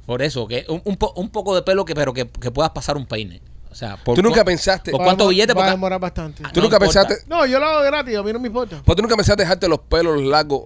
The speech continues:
Speaker 2: eh, a los lados largos y
Speaker 3: No,
Speaker 2: después
Speaker 3: eso es fucking horrible.
Speaker 2: tirártelo para arriba.
Speaker 3: No, eso es horrible.
Speaker 1: O las cejas largas y peinarte
Speaker 3: No.
Speaker 1: para atrás.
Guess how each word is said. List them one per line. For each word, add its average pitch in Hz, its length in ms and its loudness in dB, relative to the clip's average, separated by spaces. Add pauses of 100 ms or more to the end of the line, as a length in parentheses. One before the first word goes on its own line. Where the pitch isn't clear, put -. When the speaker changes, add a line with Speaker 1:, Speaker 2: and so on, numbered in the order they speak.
(140)
Speaker 2:
eh, 117 300 -4
a 117 60 -4
los 120 100 -2
lados 143 180 4
largos 147 220 2
y - 40 4
Speaker 3:
No, 233 60 6
Speaker 2:
después 220 180 4
Speaker 3:
eso 233 200 0
es 175 60 -8
fucking 220 320 -2
horrible. 175 220 -2
Speaker 2:
tirártelo 156 360 0
para 143 140 0
arriba. 165 260 0
Speaker 3:
No, - 60 -18
eso 196 220 -6
es - 280 -6
horrible. 175 440 0
Speaker 1:
O 160 40 6
las 151 160 2
cejas 185 300 4
largas 185 260 4
y 170 40 2
peinarte 156 360 0
Speaker 3:
No. 202 100 4
Speaker 1:
para 190 140 4
atrás. - 140 -8